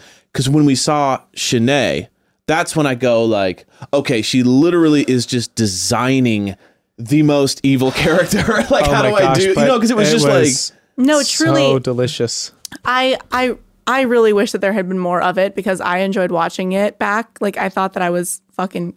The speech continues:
Speaker 3: killing it.
Speaker 1: like, yeah.
Speaker 3: <clears throat> And it was, it, I mean, it, it was
Speaker 2: But
Speaker 3: so authentic.
Speaker 2: you
Speaker 3: Like, I
Speaker 2: were,
Speaker 3: was
Speaker 2: though.
Speaker 3: truly
Speaker 1: That's
Speaker 3: having so much
Speaker 1: yes.
Speaker 3: fun and just, like, fucking around. And it, like,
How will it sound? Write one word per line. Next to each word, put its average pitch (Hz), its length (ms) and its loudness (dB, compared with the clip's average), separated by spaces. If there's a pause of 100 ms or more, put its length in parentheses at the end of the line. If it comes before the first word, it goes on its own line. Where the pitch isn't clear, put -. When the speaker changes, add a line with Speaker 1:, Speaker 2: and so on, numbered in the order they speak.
(120)
Speaker 3:
killing 196 320 0
it. 240 240 -2
Speaker 1:
like, - 60 -20 (140)
yeah. 156 380 0 (180)
Speaker 3:
<clears throat> - 180 -14
And 285 400 2
it 233 80 0
was, 247 280 0 (120)
it, 247 180 0
I - 40 0
mean, 226 120 2
it, - 160 -6 (220)
it 247 100 0
was 262 320 0
Speaker 2:
But 170 80 2
Speaker 3:
so 226 180 4
authentic. 208 580 0
Speaker 2:
you 147 40 0
Speaker 3:
Like, 165 160 2
I 156 160 2
Speaker 2:
were, 196 80 4
Speaker 3:
was - 80 2
Speaker 2:
though. 120 240 0
Speaker 3:
truly 285 340 2
Speaker 1:
That's 277 120 2
Speaker 3:
having 233 180 0
so 220 180 -2
much 208 160 2
Speaker 1:
yes. - 140 2
Speaker 3:
fun 190 300 0
and 202 160 -2
just, 208 160 -2
like, 220 120 0
fucking 196 380 -4
around. 175 500 0
And 190 200 -2
it, - 120 -4
like, 180 240 -2